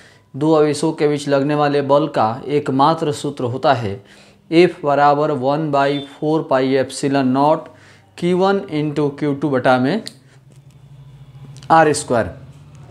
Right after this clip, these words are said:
दो आवेशों के बीच लगने वाले बल का एकमात्र सूत्र होता है F बराबर वन बाई फ़ोर पाई एप्सिलॉन नॉट क्यू वन into क्यू टू बटा में आर स्क्वायर।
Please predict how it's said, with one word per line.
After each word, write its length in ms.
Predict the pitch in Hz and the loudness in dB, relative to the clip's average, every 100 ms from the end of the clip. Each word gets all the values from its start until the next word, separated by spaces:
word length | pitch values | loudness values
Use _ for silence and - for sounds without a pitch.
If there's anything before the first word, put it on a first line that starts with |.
| - - - - 110 | -20 -20 -20 -12 -4
दो 220 | 113 165 | 4 6
आवेशों 380 | 165 147 170 156 | 6 4 0 -4
के 140 | 160 | -4
बीच 180 | 147 135 | -4 -2
लगने 240 | 139 160 | -4 -2
वाले 240 | 156 147 135 | -2 -2 0
बल 320 | 151 139 143 - - - - - - - - | 2 2 -2 -8 -20 -20 -20 -20 -20 -8 0
का 120 | 147 | 2
एकमात्र 600 | 151 147 147 160 160 147 | 2 0 0 0 0 -4
सूत्र 280 | - 143 127 | -4 -6 -4
होता 300 | 135 170 143 | -2 0 0
है 280 | 120 113 - - - - _ 165 | 0 -6 -10 -20 -20 -20 _ 0
F 260 | 185 185 | 0 0
बराबर 460 | 156 143 147 147 151 | 0 4 4 4 2
वन 300 | 139 160 160 | 0 0 0
बाई 220 | 147 147 | 2 2
फ़ोर 340 | 139 - 156 160 | -2 -4 -4 0
पाई 280 | 139 139 | 0 2
एप्सिलॉन 520 | 139 139 - 143 139 131 | 0 -2 -4 0 0 2
नॉट 320 | 139 165 - - _ _ _ _ _ _ _ - | 2 2 -4 -20 _ _ _ _ _ _ _ -10
क्यू 180 | - 156 | -2 2
वन 180 | 170 175 | 2 2
into 280 | 151 139 143 | -2 -2 -4
क्यू 120 | 147 139 | -4 -2
टू 120 | 151 | 0
बटा 240 | 143 139 135 | 2 2 2
में 240 | 156 - - - - - 131 | -2 -8 -16 -20 -20 -4 2
आर 220 | 143 143 | 4 2
स्क्वायर। 380 | - 139 143 | 0 0 0